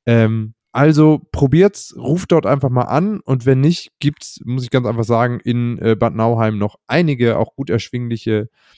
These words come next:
Hotels. Äh, meldet euch bei uns und wir vergessen euch auf gar keinen Fall und werden immer noch abends ein schönes, zentrales Restaurant reservieren, wo wir uns dann gut ein einspeisen können.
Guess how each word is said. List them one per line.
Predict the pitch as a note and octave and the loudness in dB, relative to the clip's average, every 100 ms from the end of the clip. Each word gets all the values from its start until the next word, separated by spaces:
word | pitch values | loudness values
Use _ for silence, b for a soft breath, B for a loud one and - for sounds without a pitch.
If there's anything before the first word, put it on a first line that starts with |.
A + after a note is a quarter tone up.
| b - | b -10
Hotels. | - A#2 C#3 C#3 - - | 0 4 4 0 -10 -4
Äh, | A2+ | -2
meldet | A2 C#3+ G3+ C3+ | 0 0 0 0
euch | D3+ | 0
bei | - | 0
uns | G2+ C#3 C#3 | -2 -2 -4
und | - A#2+ A#2 A2 - | -6 -4 -4 -6 -2
wir | A2+ A#2+ A#2 - | 0 2 0 -2
vergessen | A#2 G#2 B2 G2+ | -4 -2 -4 -4
euch | G#2+ G#2 | -6 -6
auf | - | -4
gar | A#2 | -4
keinen | B2 B2 | -2 -6
Fall | - A#2 A2+ | -2 0 0
und | - G#2+ G2+ | -4 -6 -4
werden | G#2 G2+ | -2 -2
immer | G2 A2 | -4 -4
noch | G2 G2+ | -6 -8
abends | F#2 G2+ G2+ - | -8 -6 -6 -8
ein | G2 F#2+ | -10 -10
schönes, | - B2+ C3 A#2 | -4 -2 -2 -6
zentrales | - G2 - G#2+ A2+ A2 - - b b b b b - | -10 -12 -6 -4 -2 -4 -6 -20 b b b b b -6
Restaurant | A2 - G2 F#2+ G#2+ A2 - | -4 0 0 2 2 0 -4
reservieren, | G2 G2+ F#2+ F#2+ G2 F#2+ - | -6 -4 -4 -4 -4 -6 -8
wo | F#2 | -6
wir | G2 | -4
uns | F2+ - | -6 -8
dann | F2+ F2 _ G#2 | -8 -8 _ -8
gut | B2+ D#3 | -6 -2
ein | E3 | -2
einspeisen | - F3+ - A#2+ G2 F2+ - | 0 -2 0 0 0 -2 -6
können. | F2+ | -6